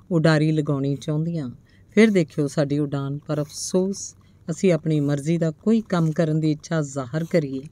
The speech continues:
ਸਾਰਾ ਟੱਬਰ ਲਾਲ ਲਾਲ ਅੱਖਾਂ ਕੱਢ ਕੇ ਸਾਡੇ ਸਾਰੇ ਸੁਪਨੇ ਚੂਰ ਚੂਰ ਕਰ ਦਿੰਦਾ ਹੈ। ਇਹ ਤਾਂ ਇੱਕ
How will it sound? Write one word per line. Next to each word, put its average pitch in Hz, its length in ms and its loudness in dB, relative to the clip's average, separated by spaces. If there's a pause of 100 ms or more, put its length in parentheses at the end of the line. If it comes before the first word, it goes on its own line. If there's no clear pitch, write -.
(720)
ਸਾਰਾ 196 400 4
ਟੱਬਰ 160 400 0
ਲਾਲ 147 320 0
ਲਾਲ 165 200 2
ਅੱਖਾਂ 156 260 -4
ਕੱਢ 151 200 -2
ਕੇ 165 140 0
ਸਾਡੇ 151 320 -2
ਸਾਰੇ 190 440 -2 (320)
ਸੁਪਨੇ 160 560 0
ਚੂਰ 170 240 0 (140)
ਚੂਰ 185 340 0
ਕਰ 147 140 -2
ਦਿੰਦਾ 113 360 -10
ਹੈ। 101 80 -20 (600)
ਇਹ 220 100 6
ਤਾਂ 226 140 4
ਇੱਕ 220 100 2